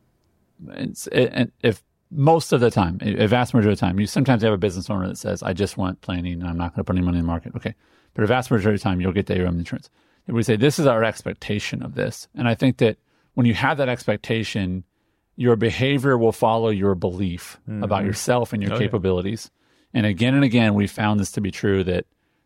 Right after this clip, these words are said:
Speaker 1: that, that it's always the first thing we talk about, but it's, it's, if you believe this to be true about yourself, then you will act in a certain way.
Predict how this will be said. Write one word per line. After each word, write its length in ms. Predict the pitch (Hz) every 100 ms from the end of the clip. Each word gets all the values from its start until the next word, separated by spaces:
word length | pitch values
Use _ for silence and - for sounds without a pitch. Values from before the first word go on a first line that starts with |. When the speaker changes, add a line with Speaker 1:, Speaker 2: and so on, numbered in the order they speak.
| _
Speaker 1:
that, 300 | 123 95 95 _ _ _
that 220 | 113 107
it's 100 | 113
always 240 | - 107 104
the 80 | 107
first 200 | 117 110
thing 80 |
we 40 | 113
talk 240 | 113 104
about, 300 | 98 92 95
but 100 | - 95
it's, 180 | -
it's, 320 | - - 104 -
if 260 | - 98
you 240 | 104 107 120
believe 400 | 127 123 143 117
this 220 | 117 -
to 100 | -
be 100 | 101
true 220 | - 127
about 200 | 107 98
yourself, 400 | 98 - 92 87
then 120 | 101
you 100 | 95
will 100 | 92
act 260 | 95 92 -
in 60 | 92
a 60 |
certain 320 | - 104 107
way. 320 | 90 90 117